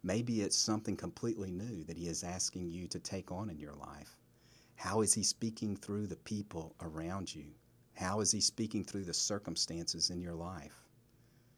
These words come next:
What is God teaching you right now? Let me pray for you. Father, for those who are listening to this podcast today, God, I ask your blessings on them.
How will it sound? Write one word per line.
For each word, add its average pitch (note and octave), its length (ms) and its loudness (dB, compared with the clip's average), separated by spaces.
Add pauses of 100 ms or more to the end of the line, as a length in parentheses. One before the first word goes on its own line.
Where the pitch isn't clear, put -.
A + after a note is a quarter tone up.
(500)
What F2+ 320 -2
is F2 120 2
God F#2 300 -6
teaching F2+ 420 -8
you E2 220 -6 (800)
right D#2+ 240 -6
now? D#2 300 -6 (2000)
Let F#2+ 80 -4
me G2+ 80 0
pray E2 160 -2
for D2 240 -12
you. - 60 -20 (2000)
Father, G2 320 10
for - 160 0
those F#2 340 4
who F#2+ 200 2
are D#2 80 2
listening F#2+ 380 4
to E2+ 60 4
this D#2+ 160 4
podcast F2+ 680 2
today, F2 340 0
God, F2 220 0
I A2 80 4
ask G#2+ 240 4
your E2+ 80 0
blessings E2 580 0
on E2 200 -4
them. D2 320 -8